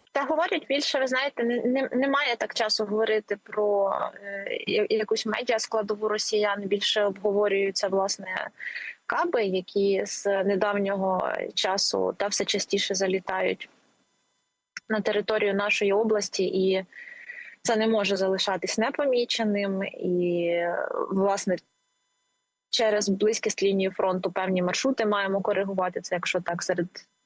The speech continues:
е, волонтерської спільноти і військової. А в цілому що? Що треба збільшувати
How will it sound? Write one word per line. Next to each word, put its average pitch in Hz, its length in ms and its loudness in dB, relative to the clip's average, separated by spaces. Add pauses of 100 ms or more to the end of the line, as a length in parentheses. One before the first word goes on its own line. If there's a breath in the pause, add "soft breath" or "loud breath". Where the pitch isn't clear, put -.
е, - 280 0
волонтерської 202 640 2
спільноти 190 560 0
і 190 100 4
військової. 180 680 2 (1500 loud breath)
А 247 140 0
в 254 40 -2
цілому 294 460 2
що? 220 280 2
Що 208 200 0
треба 262 300 2
збільшувати 269 760 2